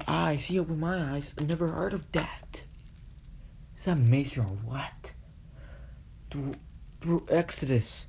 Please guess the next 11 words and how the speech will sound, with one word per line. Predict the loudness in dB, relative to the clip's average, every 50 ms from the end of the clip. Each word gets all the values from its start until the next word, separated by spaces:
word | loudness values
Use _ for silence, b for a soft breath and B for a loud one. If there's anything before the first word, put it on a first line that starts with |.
| -10 -2
was | 2 2 2 2
talking | 4 4 4 4 4 4
about | 2 2 0 -4
Christ. | -6 -4 -2 0 0 0 -2 -6 -8 -10 -10 -10 -12 -14 -14 -16 -16 -14 -14 -14 -14 -14 -14 -16 B B B B B B B B B B -14 -8 0 4
Wow. | 4 6 6 6 4 4 4 4 2 2 0 0 0 0 0 -2 -2 -6 -14 -16 -16 -16 -16 -16 -16 -14 -14 -14 -14 B B B B B B B B B B B 0 4
That | 6 6 6 6 4 4
is | 4 4 6 6
amazing. | 8 8 8 8 8 8 6 6 6 6 4 4 2 0 0 2 2 2 4 2 0 -2 -4 B B B B B B B B B -2 0 0 0 0 0 2 4 4 2 2 0 -2 -4 -4 -6 -8 -10 -12 -14 -14 -16 -16 -16 B B B B B B B B B B B -16 -14 -14 -14 -14 -14 -14 -10 -4 0
That | 2 2 2 2 0
is | 0 2 4 6
mind-blowing. | 8 8 8 8 8 8 8 8 8 8 6 6 4 4 2 2 0 -2 -4